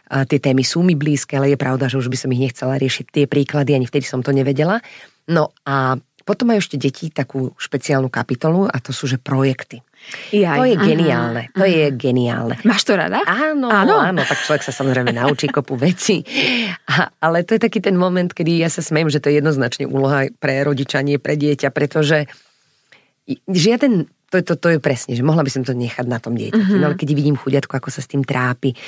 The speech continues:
Speaker 1: ako to nevie tak
Speaker 2: A čo všetko
Speaker 1: koncepčne,
Speaker 2: tam
Speaker 1: a čo
Speaker 2: má.
Speaker 1: všetko tam musí
Speaker 2: Mhm.
Speaker 1: urobiť a čo všetko zohľadniť a ako sa musí k tomu postaviť,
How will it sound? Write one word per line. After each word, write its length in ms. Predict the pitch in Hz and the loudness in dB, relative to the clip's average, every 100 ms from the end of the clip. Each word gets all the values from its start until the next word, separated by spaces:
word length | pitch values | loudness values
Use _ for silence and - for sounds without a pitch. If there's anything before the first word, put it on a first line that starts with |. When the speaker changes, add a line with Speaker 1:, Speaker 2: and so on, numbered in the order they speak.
| - - | -16 -10
Speaker 1:
ako 180 | 135 165 | -4 -4
to 100 | 156 | 0
nevie 400 | 156 156 160 160 | 2 4 4 2
tak 160 | 151 143 | 2 -4
Speaker 2:
A 80 | 175 | 0
čo 100 | 151 | 0
všetko 320 | 160 185 196 | 2 0 0
Speaker 1:
koncepčne, 120 | 165 | 0
Speaker 2:
tam 80 | 170 | 2
Speaker 1:
a 20 | |
čo 60 | 165 | 2
Speaker 2:
má. 100 | 151 | 2
Speaker 1:
všetko 240 | 151 220 | 2 0
tam 140 | - 156 | -2 0
musí 160 | 196 | 2
Speaker 2:
Mhm. 100 | 175 | 2
Speaker 1:
urobiť 320 | 165 165 131 139 | 2 0 0 -2
a 60 | |
čo 120 | 151 | -2
všetko 280 | 156 165 - | -2 -4 -2
zohľadniť 540 | 151 151 156 156 143 139 - - - | 0 2 4 2 0 -4 -8 -18 -4
a 80 | 160 - | -2 -2
ako 160 | 156 | 0
sa 140 | 175 170 | 0 2
musí 260 | 165 151 170 | 2 2 2
k 160 | 160 - | 0 -2
tomu 220 | 160 160 | 0 0
postaviť, 360 | - 147 156 | 0 0 -2